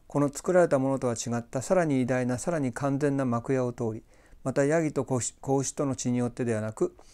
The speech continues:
ご自分の血によってただ一度誠の聖所に入り、永遠の贖いを成し遂げられたのです」とありますけども、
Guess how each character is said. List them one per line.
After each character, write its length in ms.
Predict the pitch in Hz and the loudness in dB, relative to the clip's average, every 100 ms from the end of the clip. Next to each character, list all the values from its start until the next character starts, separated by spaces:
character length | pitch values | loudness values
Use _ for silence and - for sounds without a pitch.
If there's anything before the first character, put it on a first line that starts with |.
| - - | -20 -2
ご 60 | 143 | 0
自 160 | 143 175 | 2 2
分 120 | 180 | 0
の 100 | 175 | -2
血 120 | 175 | -2
に 100 | 170 | -2
よ 100 | 170 | -4
っ 40 | |
て 240 | 160 185 196 | -2 -4 -2
た 160 | 170 | -2
だ 140 | 160 147 | 0 0
一 200 | 131 135 | -2 0
度 80 | 156 | 0
誠 360 | 127 135 151 | 0 -2 -2
の 100 | 151 | -2
聖 220 | 139 151 | -2 -2
所 100 | 123 | -2
に 80 | 117 | -4
入 240 | 107 113 113 | -4 -4 -2
り、 220 | 143 - - - - - | -2 -4 -20 -20 -10 2
永 140 | 135 | 2
遠 120 | 135 | 4
の 160 | 131 120 | 2 0
贖 320 | 123 120 120 | 0 0 -2
い 60 | 120 | -2
を 160 | 185 | -4
成 180 | 170 113 | -2 -4
し 60 | 104 | -4
遂 140 | 123 | -4
げ 100 | 120 | -4
ら 140 | 120 110 | -4 -6
れ 60 | |
た 120 | 110 | -8
の 100 | 131 120 | -10 -2
で 140 | 175 | -2
す」 80 | 180 | -2
と 200 | - - - - - _ _ - | -8 -14 -20 -20 -20 _ _ -8
あ 60 | |
り 80 | 107 | -6
ま 100 | 104 | -8
す 80 | - | -10
け 80 | 123 | -8
ど 80 | 123 | -4
も、 240 | 156 | -4